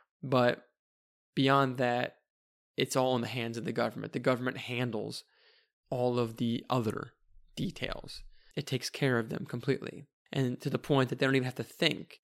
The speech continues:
So this is the, the vision that Tocqueville is, is painting for us almost two hundred years ago, by the way, of what a despotic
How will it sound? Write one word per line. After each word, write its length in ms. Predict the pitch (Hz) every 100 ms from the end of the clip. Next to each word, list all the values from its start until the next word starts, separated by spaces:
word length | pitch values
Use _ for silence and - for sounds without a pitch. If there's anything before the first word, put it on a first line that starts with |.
| - - - -
So 160 | -
this 240 | 135 143 147
is 140 | 127
the, 280 | 131 117 113
the 120 | 120 120
vision 380 | 151 135 120
that 320 | 117 - - -
Tocqueville 440 | 147 131 127 110
is, 120 | 110 -
is 160 | 131
painting 400 | - 160 160 131
for 160 | - 117
us 180 | 113 - - -
almost 360 | - 165 135 -
two 160 | 220 175
hundred 200 | 127 117
years 240 | 156 120
ago, 220 | 113 -
by 140 | - -
the 100 | -
way, 300 | - - 143 _ _ _ _ -
of 200 | 127 120
what 400 | 123 123 - - _ _ _
a 80 | 135
despotic 800 | 123 127 - 127 117 165 -